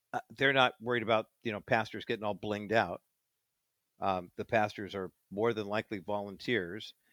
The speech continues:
And if they're not going to prison on a regular basis, I remember talking with, uh, Danny and K P Yohannan from, uh, G-, uh, G F A World, and we were at the National Religious Broadcasters Convention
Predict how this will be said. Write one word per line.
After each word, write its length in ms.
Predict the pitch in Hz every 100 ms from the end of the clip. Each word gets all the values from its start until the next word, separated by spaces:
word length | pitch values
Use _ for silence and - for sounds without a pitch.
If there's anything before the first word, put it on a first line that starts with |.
| _ _ _ 101
And 600 | 101 101 95 92 90 -
if 160 | 98 -
they're 140 | 107
not 320 | 110 117 -
going 200 | - 110 101
to 40 |
prison 400 | - 175 151 127
on 120 | 107
a 40 | 95
regular 340 | 90 90 87
basis, 420 | - 92 - -
I 40 | 117
remember 260 | 117 113
talking 400 | - 117 110 110
with, 220 | 101 -
uh, 160 | 101 92 - - - _
Danny 380 | - 117 120 113
and 140 | 104 -
K 140 | 113
P 200 | - 104
Yohannan 580 | 95 104 123 120 90 -
from, 360 | - 95 90
uh, 140 | 85 82 _ _ _ -
G-, 60 |
uh, 260 | 110 101 95
G 200 | 87 113
F 120 | -
A 80 | 101
World, 400 | 95 120 101 76 _ _ _ _ _ -
and 340 | 110 110 107
we 120 | 117
were 80 | 110
at 100 | 101
the 240 | 107 95 95
National 320 | 107 95 104
Religious 320 | 98 98 87 -
Broadcasters 640 | 143 170 127 110 - -
Convention 680 | 104 104 101 - 110 98